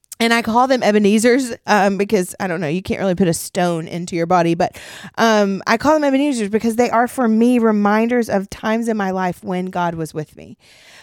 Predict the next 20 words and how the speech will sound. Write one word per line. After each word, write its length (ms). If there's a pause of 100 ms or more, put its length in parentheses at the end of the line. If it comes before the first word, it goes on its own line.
(140)
Um, 240
and 140
so, 420 (200)
uh, 200
when 300
something 360
happens 480
that 140
is 180
in-, 240 (220)
especially 580
meaningful 680
for 180
me, 200
when 140
the 80
distance 420
between 320
God 300
and 240